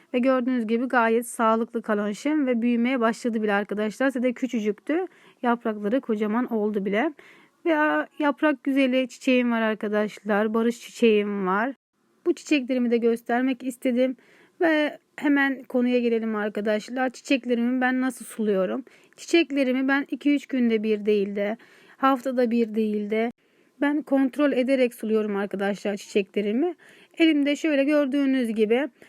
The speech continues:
tahta çubuk var arkadaşlar. Bu tahta çubuğumla kontrol ederek çiçeklerimin hepsini suluyorum. Önce böyle kuru toprağımın içine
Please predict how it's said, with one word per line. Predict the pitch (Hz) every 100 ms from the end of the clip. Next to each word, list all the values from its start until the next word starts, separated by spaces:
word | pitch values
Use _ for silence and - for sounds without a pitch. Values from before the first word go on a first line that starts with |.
| - - - -
tahta | 294 277 - 285
çubuk | - 269 247
var | 226
arkadaşlar. | 208 208 208 220 226 - 285 294 - 320
Bu |
tahta | 349 320 277 262
çubuğumla | - 285 269 233 233 294
kontrol | - 294 269 262 269
ederek | 262 247 226 302 -
çiçeklerimin | - 262 226 220 226
hepsini | 269 254 - 262
suluyorum. | - 220 196 214 311 - - _ _
Önce | 370 381 240 269
böyle | 320 262 277 339 _ _
kuru | - 359 339
toprağımın | 294 240 247 233 233
içine | 277 - 240 226 262